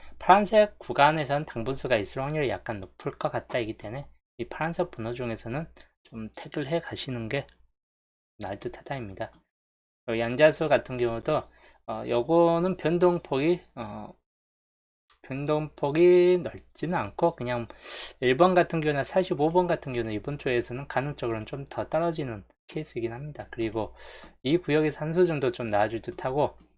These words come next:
이십구에서 삼십사까지는, 아, 글쎄요 얘기는 해요. 나온다면 아무래도 이제 삼십삼 번이나 삼십사 번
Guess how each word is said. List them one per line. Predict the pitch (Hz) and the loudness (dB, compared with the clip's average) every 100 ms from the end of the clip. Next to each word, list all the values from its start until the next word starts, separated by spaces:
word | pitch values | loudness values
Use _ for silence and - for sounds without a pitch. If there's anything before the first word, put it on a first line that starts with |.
| _ | _
이십구에서 | 135 147 - - 127 120 120 | -6 -4 -6 -2 -2 -2 -4
삼십사까지는, | - 151 165 - 123 123 117 175 - - - - - _ - | -8 -6 -6 2 2 2 0 -2 -4 -16 -20 -20 -20 _ -6
아, | 104 107 107 107 | -4 -2 -4 -6
글쎄요 | - 139 - 180 180 160 | -4 -4 4 10 10 10
얘기는 | 120 123 | 6 2
해요. | 135 139 101 - | 0 -4 -6 -4
나온다면 | 110 120 147 151 135 120 | 4 6 8 6 6 4
아무래도 | 104 117 117 113 | 4 4 0 0
이제 | 107 110 | -2 -4
삼십삼 | 107 151 143 - 160 | -6 -8 -8 -8 -4
번이나 | 160 151 127 | -2 -2 -4
삼십사 | - 151 147 - 170 165 | -6 -8 -8 -4 0 4
번 | 117 | 4